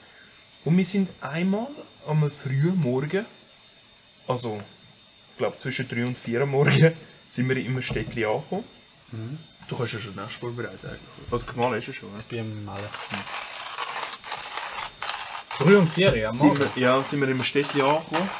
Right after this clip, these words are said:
Speaker 1: Ich glaube aber, es war schon in Chile gewesen. Und ich glaube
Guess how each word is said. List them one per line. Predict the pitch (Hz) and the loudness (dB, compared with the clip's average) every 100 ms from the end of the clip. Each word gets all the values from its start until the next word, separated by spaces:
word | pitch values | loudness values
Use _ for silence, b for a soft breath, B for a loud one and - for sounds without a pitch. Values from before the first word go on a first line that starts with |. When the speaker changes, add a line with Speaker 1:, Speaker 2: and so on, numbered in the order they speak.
| - - - - - | -10 -10 -8 -8 -6
Speaker 1:
Ich | 143 | -2
glaube | 151 151 | 2 4
aber, | 139 | 2
es | 127 | 2
war | |
schon | - 151 | 0 2
in | 151 | 2
Chile | 151 151 156 | 2 2 2
gewesen. | 175 - 151 180 - - - - - - - - - - - | 2 0 0 0 -4 -8 -8 -8 -10 -14 -12 -12 -10 -8 -6
Und | 131 135 135 135 135 135 135 - - - | -2 0 2 2 0 0 -4 -8 -8 -8
ich | 120 - - | -8 -8 -6
glaube | 127 123 151 160 | -4 0 2 2